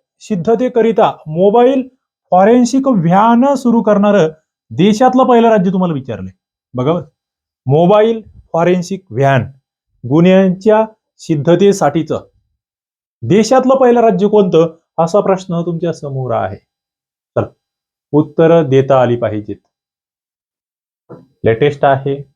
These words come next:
करंट आहे आणि या ठिकाणी हे आपल्यासाठी का महत्वाचं आहे? कारण की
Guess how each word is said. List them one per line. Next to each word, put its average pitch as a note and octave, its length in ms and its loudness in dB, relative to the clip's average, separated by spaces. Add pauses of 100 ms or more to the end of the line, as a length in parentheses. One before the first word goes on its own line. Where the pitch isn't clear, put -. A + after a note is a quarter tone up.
करंट C#3+ 440 0
आहे C#3 480 0 (640)
आणि D3 440 -2 (180)
या C3+ 180 2
ठिकाणी B2 380 0
हे - 300 -10
आपल्यासाठी F3 460 0
का E3+ 160 2
महत्वाचं D3+ 380 0
आहे? C3+ 100 0 (400)
कारण D#3+ 300 2
की C#3+ 360 -4